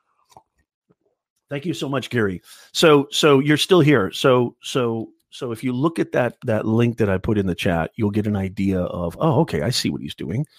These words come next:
He's helping his ideal client. He's helping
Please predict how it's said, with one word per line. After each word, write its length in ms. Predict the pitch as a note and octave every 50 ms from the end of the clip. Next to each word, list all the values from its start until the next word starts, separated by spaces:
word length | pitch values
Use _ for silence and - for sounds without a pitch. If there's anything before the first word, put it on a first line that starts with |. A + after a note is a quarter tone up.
| - - _ _ _ _ _ _ _
He's 280 | - - - G2+ - -
helping 680 | - - - - - F#2 - - G2+ C3 G#3+ B3+ A#3+ _ _ _ _ _ _ _ _ _ _ _ _ _ _ _ _ _ _ _ _
his 180 | - G#2 G2
ideal 400 | G2 - - F#2+ F2+ G#2 A2 B2
client. 480 | - - F2+ D2+ F#2+ C3 F3 E3+ - - _ _ _
He's 240 | _ - G#2 G2 F2
helping 580 | - - - G2 F2 - - C3 E3+ F#3+ F#3